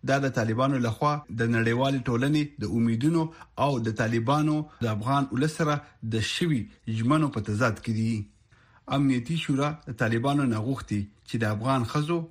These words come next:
او جنکو په بشري حقوقو او بنیادي ازادۍ په وړاندې تازه لګول شوي بندیزونه دې بیرته واخلي. او په دې خبره یې زور راوړی چې طالبان دې خپلې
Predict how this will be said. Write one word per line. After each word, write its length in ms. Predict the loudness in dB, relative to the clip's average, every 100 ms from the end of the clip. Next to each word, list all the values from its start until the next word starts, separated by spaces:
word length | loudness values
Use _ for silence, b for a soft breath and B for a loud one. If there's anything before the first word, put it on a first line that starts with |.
| -10
او 80 | -6 -2 2
جنکو 420 | 0 0 0 -2 B B -8
په 100 | -2 -2
بشري 320 | 0 0 0
حقوقو 400 | -2 0 0 0 -2 -8
او 140 | -4 0
بنیادي 440 | 2 2 0 0 -2 -2
ازادۍ 320 | -2 0 0 0
په 40 | 0
وړاندې 380 | 2 2 2 -2 -4 B -4
تازه 360 | 0 2 2 2
لګول 360 | 0 0 0 0
شوي 140 | 2 2 2
بندیزونه 460 | 0 0 2 2
دې 180 | 4 0 -2 b b -8 2
بیرته 340 | 2 2 0 -2
واخلي. 340 | -2 -2 0 -2 -6 b b b b
او 80 | -8
په 100 | -2 0
دې 80 | 0 0
خبره 220 | 0 0
یې 280 | 0 -2 0
زور 240 | 2 2
راوړی 260 | 2 2 -2 B -10
چې 180 | -2 0
طالبان 460 | 0 2 2 2
دې 120 | 2 -2 -4
خپلې 220 | -4 -2